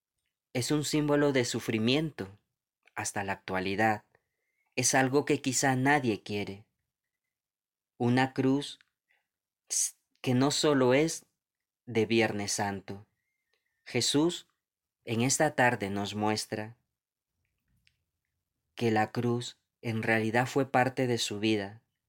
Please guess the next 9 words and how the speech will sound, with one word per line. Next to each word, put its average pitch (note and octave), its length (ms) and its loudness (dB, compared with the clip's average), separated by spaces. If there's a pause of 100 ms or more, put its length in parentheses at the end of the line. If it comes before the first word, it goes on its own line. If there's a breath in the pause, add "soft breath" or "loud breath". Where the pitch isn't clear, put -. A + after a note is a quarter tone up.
(2000)
La A2 240 0
cruz B2+ 380 0
que A#2 180 0
puede B2 340 2
significar B2+ 680 0
rechazo, A2 600 0
marginación G#2+ 1040 -2
y A2+ 120 -4
exclusión A#2+ 800 0